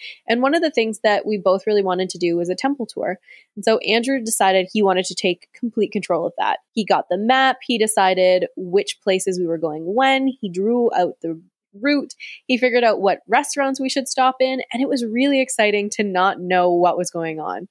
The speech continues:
One of the best things about travel is the unknown, and as someone who likes to plan a lot, sometimes that adventure and that unknown is kind of taken away by all of the planning. And so to have a partner who can surprise you and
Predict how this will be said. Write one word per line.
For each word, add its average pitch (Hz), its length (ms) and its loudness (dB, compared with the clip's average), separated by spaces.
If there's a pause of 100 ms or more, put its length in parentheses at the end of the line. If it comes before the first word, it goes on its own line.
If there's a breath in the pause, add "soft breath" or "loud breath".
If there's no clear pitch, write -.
(100)
One 254 120 0
of 294 80 2
the 269 40 0
best 202 220 0
things 240 180 0
about 196 120 2
travel 180 340 2
is 170 120 0
the 175 100 -2
unknown, 170 400 -4
and 220 180 0
as 220 140 0
someone 247 400 0
who 208 340 2
likes 180 340 0
to 208 80 -4
plan 180 360 -2
a 165 80 0
lot, 160 340 2 (140)
sometimes 311 720 -2
that 226 260 2 (160)
adventure 202 720 0
and 190 160 0
that 170 160 0
unknown 202 440 0
is 202 140 -4
kind 202 220 -4
of 190 80 -8
taken 196 260 -2
away 185 240 2
by 180 280 0
all 175 200 0
of 170 80 -4
the 165 80 -8
planning. 170 480 -4 (340 loud breath)
And 214 120 0
so 226 140 2
to 247 100 2
have 220 240 0
a 190 60 2
partner 294 580 -2 (340)
who 247 80 2
can 220 160 -2
surprise 185 560 0
you 190 220 4
and 180 420 -4